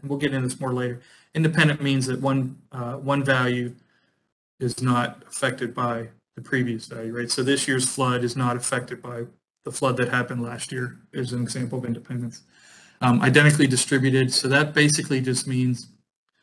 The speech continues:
do the data all come from the same generating process? Right, so, uh, an example of that would be, um, you know, are floods caused by the same processes, or do we have a scenario where we have floods in the early spring that tend to be caused by snowmelt,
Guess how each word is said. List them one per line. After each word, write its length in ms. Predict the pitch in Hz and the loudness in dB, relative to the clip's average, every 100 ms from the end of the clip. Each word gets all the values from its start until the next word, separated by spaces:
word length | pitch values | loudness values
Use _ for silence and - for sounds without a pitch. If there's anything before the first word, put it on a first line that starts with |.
| _ _ - | _ _ -8
do 100 | 131 | -2
the 160 | 123 127 | 0 2
data 460 | 139 143 147 139 | 4 6 6 4
all 180 | 139 135 | 2 0
come 300 | - 135 127 | 0 -2 -2
from 180 | 135 123 | -2 -2
the 80 | 117 | -2
same 420 | - 123 123 117 | -2 -2 -2 -2
generating 600 | 135 127 120 120 117 113 | -2 0 0 -2 -4 -6
process? 720 | - 120 113 117 - - - _ _ _ _ _ _ _ _ _ _ _ _ _ _ _ _ | -6 -4 -4 -6 -6 -10 -10 _ _ _ _ _ _ _ _ _ _ _ _ _ _ _ _
Right, 280 | 139 120 120 | -2 -2 -2
so, 500 | - 135 131 127 120 - | 0 2 4 4 0 -4
uh, 140 | 131 131 | -4 0
an 80 | |
example 440 | 127 127 151 151 139 | 0 4 4 4 2
of 60 | |
that 240 | 135 135 139 | 4 4 2
would 200 | 131 127 | -4 -2
be, 480 | 131 123 123 123 - | 0 0 0 -6 -10
um, 580 | 127 123 120 120 117 117 _ _ _ _ - - _ _ _ _ _ _ _ _ _ _ _ _ _ _ | -4 -2 0 -2 -4 -8 _ _ _ _ -20 -20 _ _ _ _ _ _ _ _ _ _ _ _ _ _
you 80 | 135 | -2
know, 80 | 131 | 0
are 140 | 131 | 2
floods 480 | - - 143 143 131 | 0 2 4 4 2
caused 420 | - 143 131 127 | -4 0 0 0
by 140 | - 123 | -2 -2
the 80 | 120 | 0
same 320 | - 127 123 | 0 2 0
processes, 800 | - 127 117 123 113 - 113 - | 0 -4 -4 -8 -10 -10 -12 -10
or 160 | 123 | -6
do 180 | 123 143 | -4 0
we 140 | 131 131 | 2 2
have 140 | 123 | 2
a 40 | |
scenario 540 | 127 - 127 127 127 127 | -2 -4 0 2 2 0
where 200 | 120 120 | -2 -2
we 120 | 120 | -2
have 340 | 107 127 117 | 0 -2 -4
floods 540 | - - 143 143 135 131 | -6 -4 0 0 0 -2
in 120 | 131 | -2
the 80 | 127 | 0
early 280 | 139 135 135 | 0 0 0
spring 480 | - - 135 135 | -4 -2 0 0
that 240 | 123 113 - | -2 -4 -6
tend 240 | 143 135 | -4 -2
to 60 | 123 | -2
be 100 | 123 | -6
caused 400 | - 127 123 - | -4 -2 -2 -4
by 140 | 120 | -8
snowmelt, 720 | 117 - 156 151 147 139 147 | -6 -4 0 2 2 0 -6